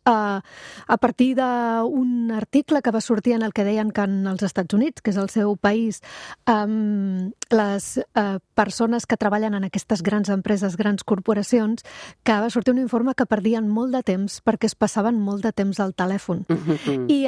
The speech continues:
Speaker 1: llavors s'havia fet una espècie com de investigació, no sé si molt informal o poc formal, i és que com més temps passaven al telèfon, és a dir, perdent el temps i no treballant, eh, més, eh, estalvi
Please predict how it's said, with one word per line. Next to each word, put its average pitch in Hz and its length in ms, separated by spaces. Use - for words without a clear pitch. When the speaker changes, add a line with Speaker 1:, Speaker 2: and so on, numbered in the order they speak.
Speaker 1:
llavors 262 420
s'havia 254 300
fet 269 180
una 247 160
espècie 240 380
com 214 200
de 202 300
investigació, 220 680
no 226 100
sé 220 100
si 226 160
molt 220 600
informal 220 540
o 208 40
poc - 200
formal, 226 380
i 220 60
és 214 120
que 202 200
com 240 160
més 269 220
temps 233 360
passaven 214 500
al 196 120
telèfon, 208 580
és 208 160
a 208 80
dir, 196 120
perdent 214 420
el 214 120
temps 196 320
i 196 80
no 202 140
treballant, 208 560
eh, 202 680
més, 247 680
eh, 214 440
estalvi 233 640